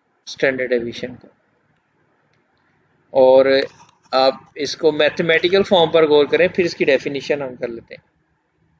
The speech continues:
ये mathematical form है और जल्दी से आप इसको लिखें।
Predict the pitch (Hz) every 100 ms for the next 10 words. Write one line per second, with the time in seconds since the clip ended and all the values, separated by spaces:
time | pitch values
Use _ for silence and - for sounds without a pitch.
0 | - 156 156 135 147 127 131 131 147 120
1 | 117 - - - _ _ _ _ _ _
2 | _ _ _ _ - _ _ _ - 131
3 | 127 135 151 170 202 180 147 143 - -
4 | 151 143 - 139